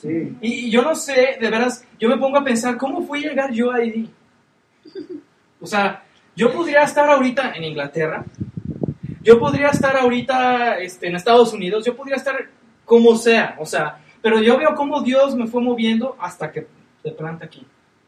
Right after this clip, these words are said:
Speaker 2: O sea, yo no sé ustedes, yo, eh, también yo, yo, yo sé de Pau, o sea, ¿cómo llegó Heidi?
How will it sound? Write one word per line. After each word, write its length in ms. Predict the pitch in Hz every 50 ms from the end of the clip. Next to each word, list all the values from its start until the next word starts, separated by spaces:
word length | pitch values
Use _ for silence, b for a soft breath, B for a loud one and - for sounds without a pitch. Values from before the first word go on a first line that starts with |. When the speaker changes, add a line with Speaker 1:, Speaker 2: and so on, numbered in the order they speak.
| _ _ _ _ _ _ _ _ _ - 233 - _
Speaker 2:
O 100 | - 185
sea, 160 | 175 202 196
yo 120 | 196 226 233
no 120 | 262 262
sé 120 | 262 269
ustedes, 380 | 240 - - 247 220 196 175 170
yo, 80 | 208 208
eh, 220 | - - - - _ _ _ _ 220 202 175 170 - -
también 320 | 208 190 190 208 220 220
yo, 100 | 202 185
yo, 220 | 170 165 160 156 160
yo 100 | 190 208
sé 140 | 214 220 214
de 120 | 214 214 220
Pau, 240 | 214 202 202 185 160
o 20 |
sea, 140 | 156 160 -
¿cómo 180 | - 202 226 240
llegó 280 | 226 214 - 196 196 -
Heidi? 360 | - 208 196 175 185 196 180